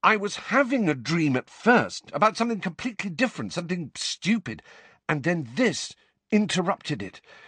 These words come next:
It was real. I didn't imagine it. Mister Weasley was asleep on the floor, and he was attacked by a gigantic snake. There was a load of blood. He collapsed. Someone's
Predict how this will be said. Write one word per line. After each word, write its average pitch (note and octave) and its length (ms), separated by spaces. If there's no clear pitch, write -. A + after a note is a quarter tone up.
It F#3+ 120
was D#3+ 160
real. D3+ 640
I F#3+ 100
didn't C#4 300
imagine C4+ 480
it. A#2 240
Mister A#3+ 360
Weasley G3+ 480
was C#3+ 180
asleep G3+ 560
on G3+ 140
the G3 80
floor, E3+ 520
and F3 160
he E3 120
was G3+ 160
attacked - 600
by F#3 160
a F#3 60
gigantic G3 760
snake. A#3 600
There G3 80
was G#3 120
a A3 40
load B3+ 200
of F#3 240
blood. A3+ 460
He A3+ 120
collapsed. A#3 720
Someone's B3 520